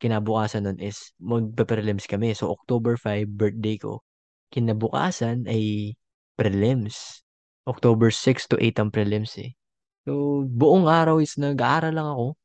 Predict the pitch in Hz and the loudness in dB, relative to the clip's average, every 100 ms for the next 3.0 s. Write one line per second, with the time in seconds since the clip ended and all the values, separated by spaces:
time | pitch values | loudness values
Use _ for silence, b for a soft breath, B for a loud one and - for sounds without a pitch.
0 | _ - 131 127 127 131 127 123 123 127 | _ -10 -4 -4 -2 0 0 0 0 0
1 | 123 120 117 95 127 - 127 - 117 120 | 0 -2 -4 2 2 2 -2 0 -2 0
2 | 123 120 107 104 107 101 101 98 - 90 | 0 0 2 0 0 -2 -2 -6 -10 -16